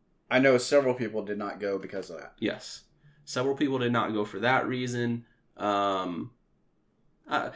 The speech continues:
Speaker 2: the, the two-day thing, from what I understood, didn't make a whole lot of difference to a lot of people. There was one person that told me they couldn't make it on because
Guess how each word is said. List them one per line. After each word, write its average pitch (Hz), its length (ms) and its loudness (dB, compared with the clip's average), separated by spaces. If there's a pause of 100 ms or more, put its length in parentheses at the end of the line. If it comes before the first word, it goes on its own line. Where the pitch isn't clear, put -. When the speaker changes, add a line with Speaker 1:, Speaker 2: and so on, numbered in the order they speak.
(240)
Speaker 2:
the, 190 320 4
the 170 100 2
two-day 226 560 4
thing, 151 400 6 (200)
from 139 200 -2
what 147 100 2
I 139 120 8
understood, 127 580 0
didn't 147 260 4
make 135 220 2
a 131 40 0
whole 120 280 0
lot 120 200 2
of 113 60 0
difference 113 320 -4
to 107 160 -4
a - 20 0
lot 101 220 0
of 92 60 -2
people. - 260 -8
There 101 120 0
was 104 140 0
one 151 260 0
person 151 320 0
that 131 100 -2
told 127 160 -2
me 127 60 -2
they 120 100 0
couldn't 123 240 -2
make 117 200 -2
it 117 80 0
on 110 320 -2 (140)
because 113 300 -2